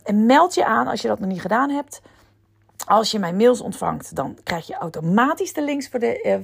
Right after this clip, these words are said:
voor de sessies en voor de podcast. En de eerste sessie is dus vijf september om acht uur 's avonds. Ik zie je dan.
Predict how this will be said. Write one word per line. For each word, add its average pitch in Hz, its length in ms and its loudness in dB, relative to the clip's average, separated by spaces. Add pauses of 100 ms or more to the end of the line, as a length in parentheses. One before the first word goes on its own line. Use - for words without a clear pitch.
voor - 140 -4
de - 300 0
sessies - 560 -6 (320)
en 185 160 0
voor 180 100 2
de 180 60 2
podcast. 151 560 -6
En - 140 -18
de 165 100 -14 (180)
eerste 302 380 4
sessie 247 340 -2
is 208 100 -4
dus - 140 -10
vijf 180 400 2
september 143 600 -6
om - 240 -8 (120)
acht - 320 -2
uur - 100 -12
's - 100 -6
avonds. - 420 -10 (560)
Ik 208 340 2
zie - 220 -6
je 160 60 4
dan. 160 200 -2